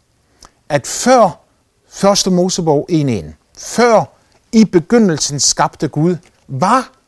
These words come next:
Gud allerede. Og en Gud, som havde tanker, fordi han havde tænkt tanker om os. Han havde planlagt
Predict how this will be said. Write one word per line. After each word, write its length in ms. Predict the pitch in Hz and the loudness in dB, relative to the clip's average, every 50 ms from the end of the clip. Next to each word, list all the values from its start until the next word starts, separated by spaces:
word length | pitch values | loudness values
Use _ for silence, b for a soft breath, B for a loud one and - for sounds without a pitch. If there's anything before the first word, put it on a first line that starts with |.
| _ _ | _ _
Gud 260 | - 190 208 214 196 - _ | 0 0 2 2 0 -2 _
allerede. 600 | - 170 180 170 160 135 143 143 147 170 180 135 - b b b b b b b b b b b b b | -4 -2 -2 -2 -2 -2 -2 -2 -2 -2 -2 -4 -6 b b b b b b b b b b b b b
Og 180 | 175 175 190 190 | 0 2 2 2
en 80 | 180 | 2
Gud, 200 | 147 175 208 226 | 2 4 2 4
som 200 | - - 180 156 | 4 2 -2 -2
havde 420 | 139 131 135 123 120 117 120 107 90 - _ _ _ _ _ | -4 -4 -2 -2 -2 -2 -2 -4 -6 -8 _ _ _ _ _
tanker, 460 | - 175 214 254 311 269 269 - - - _ _ _ _ _ _ _ _ _ _ _ _ _ _ _ _ _ _ - | -2 0 2 2 2 2 0 -2 -2 -8 _ _ _ _ _ _ _ _ _ _ _ _ _ _ _ _ _ _ -2
fordi 180 | 170 160 190 175 | 0 2 2 2
han 180 | 147 185 175 | 2 0 0
havde 140 | 170 175 165 | 0 0 0
tænkt 440 | 160 - - - 254 262 226 196 - _ | 0 -2 -2 -2 -2 -2 -4 -8 -8 _
tanker 500 | - - 196 202 226 233 - - - - | -6 -4 -2 -2 -2 -2 -2 -2 -2 0
om 200 | 185 170 131 90 | -2 -2 -2 -6
os. 320 | - - - - - - _ _ _ _ _ _ _ _ _ | -8 -8 -10 -10 -12 -14 _ _ _ _ _ _ _ _ _
Han 240 | - 190 226 247 214 | -4 -2 -2 -2 0
havde 200 | - 208 185 175 | 2 2 2 0
planlagt 1000 | - - - 208 196 196 220 247 254 247 226 190 151 123 - - - - _ | 0 -6 -2 0 2 2 2 0 -2 -2 -2 -2 -4 -4 -6 -8 -14 -20 _